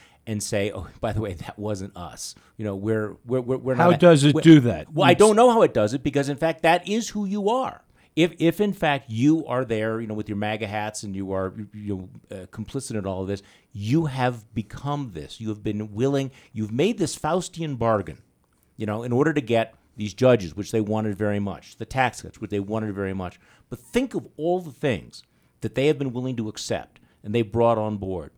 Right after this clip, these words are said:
Speaker 1: And I do think that, uh, just leaving aside just the demographic tsunami that's coming for the Republican Party,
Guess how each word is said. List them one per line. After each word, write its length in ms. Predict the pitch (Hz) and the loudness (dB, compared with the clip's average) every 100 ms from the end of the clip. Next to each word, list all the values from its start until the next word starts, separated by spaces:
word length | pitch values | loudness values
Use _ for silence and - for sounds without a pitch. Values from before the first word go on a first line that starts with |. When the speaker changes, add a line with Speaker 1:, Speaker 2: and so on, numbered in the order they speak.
| _ _ _ | _ _ _
Speaker 1:
And 120 | 117 | 0
I 100 | 131 | 2
do 240 | 135 151 196 | 2 0 -2
think 380 | 151 117 104 - | -2 -4 -6 -4
that, 340 | 98 95 - - | -2 -2 -8 -12
uh, 180 | 104 110 | -12 -10
just 280 | 117 131 135 | -10 -10 2
leaving 300 | 151 147 123 | 2 2 -2
aside 320 | - 120 110 | -2 -2 -4
just 160 | 104 | -8
the 80 | 117 | -6
demographic 640 | 120 120 107 120 143 165 - | -2 -2 0 0 0 -4 -8
tsunami 560 | - 110 101 95 98 | -6 -4 -2 -4 -4
that's 160 | 92 - | -8 -10
coming 260 | 101 98 | -8 -8
for 140 | 95 98 | -8 -10
the 80 | 92 | -10
Republican 640 | 92 104 92 92 98 90 | -10 -10 -10 -10 -10 -12
Party, 360 | 90 85 82 | -8 -8 -8